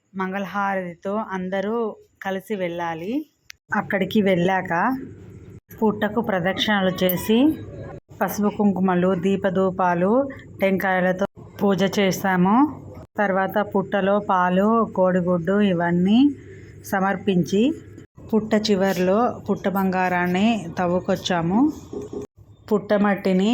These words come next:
పుట్టమట్టి అనకూడదంట, బంగారం అనాలంట. అలా ఐదు బేషన్లలో పుట్టమట్టిని తీసుకొచ్చామండి. ఇంటికి వచ్చాక, ఇంటికి వచ్చాక మట్టిని అంతా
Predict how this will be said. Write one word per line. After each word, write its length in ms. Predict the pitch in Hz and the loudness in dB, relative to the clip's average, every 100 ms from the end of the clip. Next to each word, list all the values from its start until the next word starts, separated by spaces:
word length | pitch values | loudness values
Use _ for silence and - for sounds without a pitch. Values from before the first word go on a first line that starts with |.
| 254 | 2
పుట్టమట్టి 680 | 226 190 202 196 185 180 208 | 2 -2 0 2 0 0 0
అనకూడదంట, 800 | 185 180 185 185 175 175 165 180 196 262 262 - - - | 0 0 0 0 2 0 0 0 0 0 -2 -12 -20 -6
బంగారం 580 | 180 180 190 202 208 208 | 0 2 4 4 2 2
అనాలంట. 580 | 196 185 180 175 170 180 202 240 - - - - - _ | 2 2 2 2 0 0 0 -2 -6 -18 -20 -20 -20 _
అలా 300 | 202 208 214 214 208 202 | -2 2 2 2 0 2
ఐదు 340 | 196 208 220 196 | 2 4 2 2
బేషన్లలో 720 | 190 190 190 208 202 190 196 262 285 - - - - | 4 2 2 2 2 2 4 2 2 -2 -14 -20 -6
పుట్టమట్టిని 800 | 196 - 202 202 175 180 185 214 220 | -4 0 0 0 0 0 2 2 2
తీసుకొచ్చామండి. 1080 | 196 180 185 190 180 - 180 175 170 170 226 269 - - - - - - - - _ - - - | 0 -2 -2 -4 -4 -2 0 2 2 2 2 0 -4 -20 -20 -20 -20 -20 -20 -20 _ -20 -10 0
ఇంటికి 400 | 196 175 208 208 | 0 2 0 2
వచ్చాక, 540 | 196 190 202 180 175 175 220 285 - - - _ _ _ | 0 0 0 0 0 2 2 0 -8 -20 -20 _ _ _
ఇంటికి 420 | 208 190 208 208 | 0 0 0 -2
వచ్చాక 540 | 202 190 185 185 175 185 196 277 294 - - - | 0 0 2 0 0 0 2 0 -4 -16 -14 -4
మట్టిని 460 | 196 180 226 214 208 | -2 0 0 2 2
అంతా 340 | 190 180 185 | 2 2 2